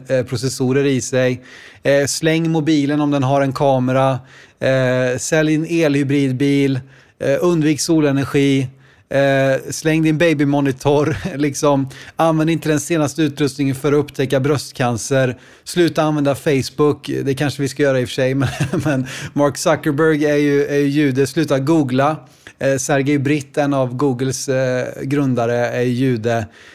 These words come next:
Eh, släng din SodaStream-maskin. Eh, det var en sak vi inte nämnde, men SodaStream-tekniken kommer ju också ifrån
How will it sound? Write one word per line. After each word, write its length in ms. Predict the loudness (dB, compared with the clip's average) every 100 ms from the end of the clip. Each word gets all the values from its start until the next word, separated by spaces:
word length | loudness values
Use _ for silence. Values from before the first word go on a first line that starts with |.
| -10
Eh, 220 | -2 0
släng 420 | 0 0 0 2 2
din 160 | 2
SodaStream-maskin. 1400 | 2 2 2 0 -2 -2 0 0 -2 -2 0 0 0 -2 -2
Eh, 160 | -2 0
det 100 | 0
var 100 | -2
en 100 | -2
sak 180 | -2 -4
vi 60 | -4
inte 160 | -4
nämnde, 340 | -2 -2 -2 -2
men 220 | -4 -4
SodaStream-tekniken 1300 | -4 -2 -2 -2 -4 -4 -4 -8 -8 -4 -4 -2 -4
kommer 200 | -4 -4
ju 60 | -2
också 240 | -4 -4
ifrån 420 | -6 -4 -4 -4